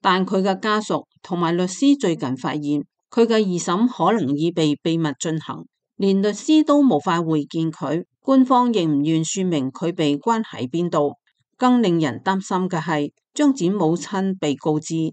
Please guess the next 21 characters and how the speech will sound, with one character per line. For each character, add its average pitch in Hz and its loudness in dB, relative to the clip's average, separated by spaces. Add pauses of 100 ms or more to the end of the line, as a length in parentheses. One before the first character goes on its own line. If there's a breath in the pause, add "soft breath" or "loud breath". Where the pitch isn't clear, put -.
(260)
張 302 4
展 214 0
已 220 -2
經 262 2
被 165 0
送 175 -4
到 175 -2
一 214 0
個 196 -2
專 196 -4
門 185 -4 (300)
教 202 0
育 170 0
思 - -2
想 185 -2
政 175 0
治 147 -4
犯 131 -6
嘅 185 -2
地 143 -2
方， 175 -2